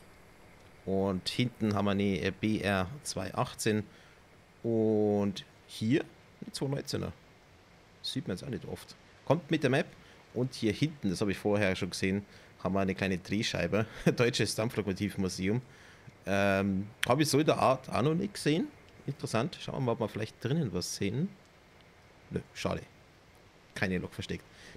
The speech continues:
Das wäre jetzt noch witzig gewesen. <laughs> So ein Easter Egg. Naja. Ähm, ich würd mal sagen.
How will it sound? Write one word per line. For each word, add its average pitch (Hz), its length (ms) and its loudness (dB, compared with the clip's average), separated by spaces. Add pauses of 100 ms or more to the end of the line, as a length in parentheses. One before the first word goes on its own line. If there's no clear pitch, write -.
Das 92 120 -4
wäre 101 80 2
jetzt - 80 -8
noch 90 120 -4
witzig 104 300 0
gewesen. 170 500 2 (220)
<laughs> - 200 4
So 202 240 4
ein 139 140 2 (120)
Easter 120 340 -2
Egg. 90 140 -6 (760)
Naja. 110 460 4 (520)
Ähm, 110 540 4 (1700)
ich 139 160 0
würd 175 160 2
mal 107 140 4
sagen. 131 920 2